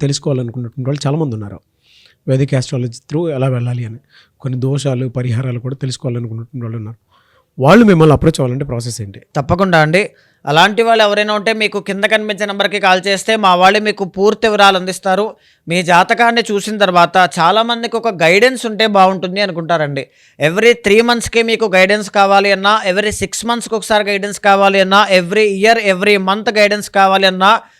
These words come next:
Speaker 2: ఖచ్చితంగా మీ వెనకాల నేను ఉంటాను. ఒక ముహూర్త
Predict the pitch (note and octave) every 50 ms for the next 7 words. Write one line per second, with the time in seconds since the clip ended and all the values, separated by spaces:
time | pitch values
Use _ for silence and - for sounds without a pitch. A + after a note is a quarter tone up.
0 | _ _ _ - E3+ E3 - - B3 A3+ B3 B3 A#3+ A#3 A#3+ A#3 A#3 A3+ G#3+ G#3
1 | G3+ G#3 F3+ G#3 G#3 G#3 G#3 G3+ G3 G3 F3 F#3 F#3+ F#3+ G3+ A3 G#3+ - _ _
2 | _ _ D3+ D3 F#3 F3 E3 E3 E3+ F3 G#3 A3+ A#3 A3+ - A#3+